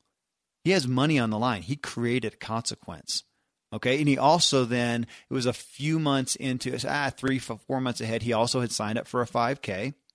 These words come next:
all right, paid his money. He then announced it to his entire place of work and told them and asked for their help, said, "Hey, I, I need help. I'm gonna be going out on lunches to do my, my walk right now. It's, it's just a walk. It's the best I can do.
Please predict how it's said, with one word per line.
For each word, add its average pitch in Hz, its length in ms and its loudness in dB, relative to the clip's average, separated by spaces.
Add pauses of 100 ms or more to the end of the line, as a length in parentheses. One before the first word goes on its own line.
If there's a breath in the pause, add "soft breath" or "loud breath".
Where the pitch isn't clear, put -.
(320)
all 107 80 -4
right, 117 280 -4 (300 soft breath)
paid 110 200 -6
his 143 120 -2
money. 127 360 -2 (480)
He 147 100 -2
then 165 160 2
announced 160 640 0
it - 220 -6 (120)
to 135 100 6
his 135 160 8
entire 131 580 2
place 127 360 2
of 107 140 -4
work 131 420 0
and 110 160 -2
told 139 320 -2
them 69 220 -18 (280)
and 147 120 4
asked 175 200 8
for 165 100 6
their 147 140 8
help, 156 220 6
said, 117 140 -2
"Hey, 143 160 4
I, 117 240 4
I 123 40 2
need 131 180 4
help. 127 300 0 (240 loud breath)
I'm 120 100 0
gonna 123 120 2
be 113 100 0
going 120 260 4
out 120 180 4
on 104 160 0
lunches 127 640 0 (300 loud breath)
to 113 100 -2
do 123 180 2
my, 104 500 0
my 107 280 -4
walk 110 500 4
right 90 200 -4
now. 110 260 0
It's, - 160 -4
it's 110 140 -8
just - 180 -4
a 104 40 -4
walk. 107 320 0
It's - 100 -14
the 92 40 -10
best 110 260 -4
I 104 120 -2
can 95 200 -6
do. 113 300 0